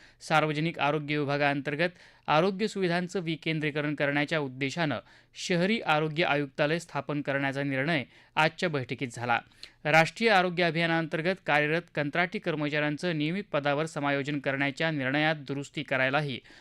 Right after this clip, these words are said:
मंत्रिमंडळानं मान्यता दिली आहे. याशिवाय पुणे जिल्ह्यात घोडनदी इथं जिल्हा आणि अतिरिक्त सत्र न्यायालय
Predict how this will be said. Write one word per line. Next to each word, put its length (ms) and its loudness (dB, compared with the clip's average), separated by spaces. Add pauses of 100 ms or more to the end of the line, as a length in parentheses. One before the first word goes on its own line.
(200)
मंत्रिमंडळानं 800 2
मान्यता 500 0
दिली 300 -4
आहे. 260 -2 (420)
याशिवाय 400 4
पुणे 320 -2
जिल्ह्यात 340 -2
घोडनदी 580 -4
इथं 260 -2 (420)
जिल्हा 360 0
आणि 220 0
अतिरिक्त 440 -4
सत्र 300 -6
न्यायालय 460 2